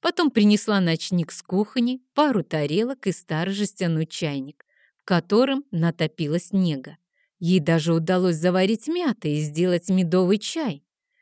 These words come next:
В библиотеке она выбрала несколько книг и пергамент с пером. На тот случай, если захочется что-нибудь записать. Затем занялась подсчетом припасов.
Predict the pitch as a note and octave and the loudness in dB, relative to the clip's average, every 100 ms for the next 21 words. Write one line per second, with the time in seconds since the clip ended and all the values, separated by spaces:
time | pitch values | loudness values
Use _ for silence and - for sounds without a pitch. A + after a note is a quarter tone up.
0 | - F3 F3 E3 D3+ - D4 D4 E3 D3+ | -2 0 2 2 2 0 -6 -6 -2 -2
1 | D3+ D3+ C#3+ G3 E3+ E3 D#3 D#3+ F#3+ - | 0 0 0 0 2 0 0 0 -2 -2
2 | E3 - D3 - D3+ D3+ G#3 C4 - F4 | -6 -4 -10 -6 -4 -2 -2 -2 -6 -2
3 | F4+ A3+ D#3+ D3+ D3 D3 - - D#3 C#3 | 0 0 0 0 -2 -4 -8 -6 -4 -4
4 | C3 D3+ _ _ _ - F#3+ G#3+ G3 - | -10 -16 _ _ _ -2 2 2 0 -2
5 | B3+ E4+ - - D3+ F#3 C4 G4 F#4 F4+ | -2 -4 -4 -10 -2 -2 0 -2 -4 -4
6 | E4 D#4+ C#4 - - A#3+ G#3 F#3 G3+ - | -4 -6 -6 -8 0 4 4 2 -4 -10
7 | _ _ E4 F#4+ - A#3+ - C3+ - - | _ _ -6 -4 -2 -4 -4 -8 -12 -20
8 | _ _ _ _ G3 G#3 D4 - D4 F3+ | _ _ _ _ -4 -2 -2 0 2 4
9 | F#3+ F#3 F3 E3+ - F3+ E3 - - A#3+ | 4 2 2 0 -4 -6 -6 -8 -4 -4
10 | - A3 - D#3 - C#3+ C#3+ A3+ | 0 -2 -2 -6 -6 -8 -8 -10